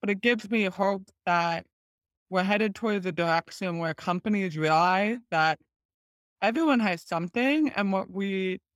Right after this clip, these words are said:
whether you need maternity leave or you need F M L A to take care of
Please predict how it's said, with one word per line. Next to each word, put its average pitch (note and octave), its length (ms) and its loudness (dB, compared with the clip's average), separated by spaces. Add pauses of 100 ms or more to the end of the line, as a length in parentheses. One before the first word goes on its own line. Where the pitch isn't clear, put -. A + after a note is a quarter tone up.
(800)
whether G#3 260 4
you A3+ 160 2
need A3 160 2
maternity A#3+ 640 2
leave A3 440 2
or G3+ 80 2
you F#3+ 140 0
need F#3+ 220 -4
F F#3 160 -2
M F#3+ 120 0
L F#3 200 2
A F3+ 320 2
to F3+ 120 -10
take F#3 240 -8
care E3+ 300 0
of D#3 220 -8